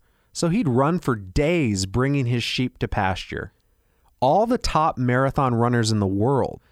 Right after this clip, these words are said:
with the best training and support, believed they knew the best strategy to win the race. And that was run eighteen hours and sleep six. This winning strategy was common knowledge,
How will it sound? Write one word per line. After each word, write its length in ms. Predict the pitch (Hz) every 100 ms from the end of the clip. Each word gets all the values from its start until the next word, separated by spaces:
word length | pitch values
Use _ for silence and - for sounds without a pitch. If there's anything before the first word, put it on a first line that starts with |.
| _ _ -
with 120 | 117
the 60 | 101
best 300 | 131 139 -
training 500 | - 135 143 156 143
and 140 | 104
support, 500 | - - 113 131 - _ _ -
believed 580 | 127 135 165 143 107 104
they 280 | 139 202 226
knew 300 | 185 175 165
the 80 | 127
best 240 | 131 135
strategy 560 | - 135 127 123 110 117
to 60 |
win 200 | 104 104
the 100 | 110
race. 520 | 123 175 85 - - - _ _ _ _ _ _ _ _ -
And 200 | 107 117
that 200 | 180 123
was 560 | 151 113 82 - - - _ _ _
run 400 | 107 113 165 185 -
eighteen 560 | 113 160 - 180 185 196
hours 680 | 110 95 87 98 - - - _ _ _
and 200 | 110 113
sleep 460 | - - 107 104 - -
six. 640 | - - 90 - - - - _ _ _ _
This 280 | - 123 -
winning 440 | 117 117 139 156 160
strategy 560 | - 104 104 127 180
was 180 | 156 107
common 540 | - - 127 131 123
knowledge, 560 | 110 123 127 - -